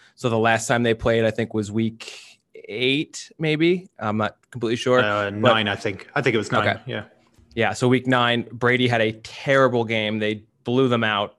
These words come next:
Speaker 1: um, beat them by over thirty. Brady had three interceptions.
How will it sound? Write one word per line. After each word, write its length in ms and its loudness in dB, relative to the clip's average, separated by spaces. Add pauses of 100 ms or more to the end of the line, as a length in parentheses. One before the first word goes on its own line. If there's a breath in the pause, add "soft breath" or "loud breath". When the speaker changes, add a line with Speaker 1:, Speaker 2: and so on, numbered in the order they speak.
(140)
Speaker 1:
um, 440 -2
beat 120 -2
them 100 -2
by 180 0 (160)
over 200 -2
thirty. 520 -4 (260 loud breath)
Brady 240 0
had 180 -2
three 180 0
interceptions. 680 -2